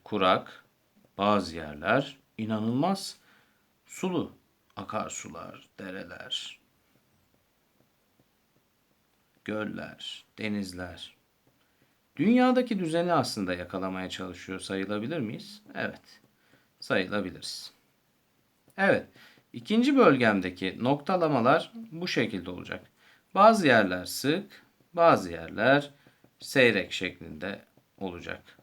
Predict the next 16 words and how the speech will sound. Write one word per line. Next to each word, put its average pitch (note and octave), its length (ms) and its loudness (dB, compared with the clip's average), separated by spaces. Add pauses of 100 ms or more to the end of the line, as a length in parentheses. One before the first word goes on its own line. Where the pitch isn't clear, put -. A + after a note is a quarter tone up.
(880)
Gelelim B3+ 400 4
üçüncü A#3 380 2
bölgeye. G2 440 4 (720)
Üçüncü B3 440 2
bölgede A2+ 640 4 (560)
bazı C#4 380 8
noktaların F#2+ 600 2
büyük G3+ 240 2
olabilir, D#3+ 560 0 (2500)
bazıları A#2 480 2
küçük G3+ 280 -6
olabilir, - 580 -6 (800)
bazıları G#3 480 4
orta A2 360 0
boy A3 100 2
olabilir, G2 720 -8